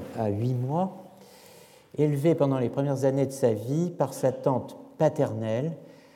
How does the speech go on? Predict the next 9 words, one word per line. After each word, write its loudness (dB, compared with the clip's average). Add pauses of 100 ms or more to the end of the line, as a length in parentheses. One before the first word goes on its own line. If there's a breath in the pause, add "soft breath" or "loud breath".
(240 loud breath)
Madame -6
Amélie, -2
euh, -14 (460)
Corbin, -4 (120)
épouse -2
Petit -4
Henri. -4 (1200 loud breath)
Henri 0
Corbin, 2